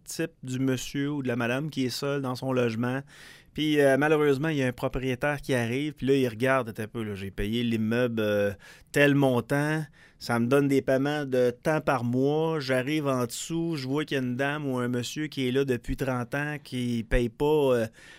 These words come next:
la même chose que les autres, mes autres loyers sont à deux mille cent piastres, puis lui, il est à sept cent cinquante. »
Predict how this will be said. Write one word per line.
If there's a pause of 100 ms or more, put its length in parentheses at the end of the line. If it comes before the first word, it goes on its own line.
(100)
la
même
chose
que
les
autres,
mes
autres
loyers
sont
à
deux
mille
cent
piastres,
puis
lui,
il
est
à
sept
cent
cinquante. »